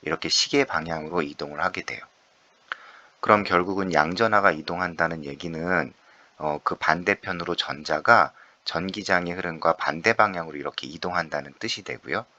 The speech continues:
그러면 이제 위에 금속판은 플러스 전하로 대전이 되겠죠. 그러면 이제 이렇게 반시계 방향으로 이동된 전자는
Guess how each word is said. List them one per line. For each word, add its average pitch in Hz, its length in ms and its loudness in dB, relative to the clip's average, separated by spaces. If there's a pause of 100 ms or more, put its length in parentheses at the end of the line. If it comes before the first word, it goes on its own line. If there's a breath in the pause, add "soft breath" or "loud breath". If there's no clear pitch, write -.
(520 soft breath)
그러면 104 320 2
이제 82 240 0
위에 101 240 4
금속판은 90 840 -2 (320 soft breath)
플러스 143 440 -2
전하로 73 380 -2
대전이 73 420 -6
되겠죠. - 440 -14 (1600 loud breath)
그러면 104 460 6
이제 90 340 4
이렇게 85 460 2 (280 soft breath)
반시계 98 480 4
방향으로 90 440 0
이동된 80 480 -6
전자는 78 840 -2